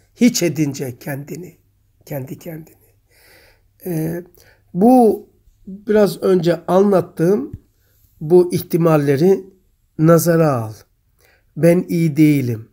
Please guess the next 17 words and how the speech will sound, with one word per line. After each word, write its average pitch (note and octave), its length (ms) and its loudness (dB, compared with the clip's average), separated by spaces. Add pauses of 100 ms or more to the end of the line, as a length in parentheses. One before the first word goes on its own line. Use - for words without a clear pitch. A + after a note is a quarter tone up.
(200)
Kim F#3+ 260 -6
söylüyor C#3+ 560 -4
bunu? A#2 340 -14 (1120)
Kim? D3 260 -10 (320)
Şeytan E3 580 -2 (120)
demediğini E3+ 540 2
nereden E3 420 -2
biliyorsun? A#2 600 -10 (500)
Vehim D#3+ 480 2
demediğini, D#3+ 680 0
vehim F3 260 0
neydi? F#3 420 0 (840)
Ee, C#3+ 420 0 (420)
olmayan F#3+ 500 4
düşünceleri D#3 920 -2
var E3 380 2
etmek. - 480 -6